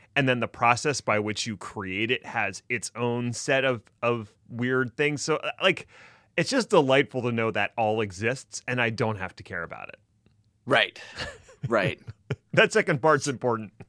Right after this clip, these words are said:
Speaker 2: Somebody somewhere spent their entire life figuring out the difference between one molecule in the construction of glue that holds my shoe together.
Speaker 1: Exactly.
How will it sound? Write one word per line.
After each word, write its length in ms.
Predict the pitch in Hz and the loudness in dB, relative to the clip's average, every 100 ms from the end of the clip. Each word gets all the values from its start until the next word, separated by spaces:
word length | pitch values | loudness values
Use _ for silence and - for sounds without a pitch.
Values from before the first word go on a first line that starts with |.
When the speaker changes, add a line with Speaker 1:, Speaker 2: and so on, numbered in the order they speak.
| _ - - - - _ _ _ _ _ - | _ -20 -20 -20 -20 _ _ _ _ _ -6
Speaker 2:
Somebody 760 | - 196 240 269 160 147 123 | 0 4 6 6 4 4 2
somewhere 580 | 131 160 175 123 95 - | 2 2 6 6 4 0
spent 340 | - 151 165 | 0 2 4
their 140 | 170 151 | 6 6
entire 500 | 135 - 147 160 165 | 4 4 6 6 6
life 400 | 135 110 - - - - - | 4 2 0 -12 -20 -20 -4
figuring 460 | 147 156 175 147 | 0 4 4 6
out 180 | 127 110 | 4 4
the 80 | 107 | 2
difference 440 | 139 139 139 123 | 2 2 0 -2
between 580 | 127 - 135 135 123 104 | -4 -2 2 2 2 2
one 260 | 113 165 180 | 4 4 6
molecule 720 | 147 165 180 - 226 254 208 | 6 6 4 2 2 2 0
in 320 | 139 139 135 117 | 0 2 0 0
the 140 | 123 117 | -2 0
construction 600 | 113 - 151 - 175 - | 0 2 2 4 0 2
of 260 | 127 110 | 2 2
glue 400 | 101 131 160 208 | 4 8 8 8
that 140 | 151 120 | 4 2
holds 320 | 131 127 120 | 4 2 2
my 120 | 117 | 0
shoe 240 | 110 110 107 | 2 2 0
together. 420 | 101 82 - - - _ _ _ - - - _ _ _ - | -2 -4 -6 -10 -16 _ _ _ -20 -20 -20 _ _ _ -6
Speaker 1:
Exactly. 720 | 120 151 120 - 76 50 | 0 2 2 -2 -12 -12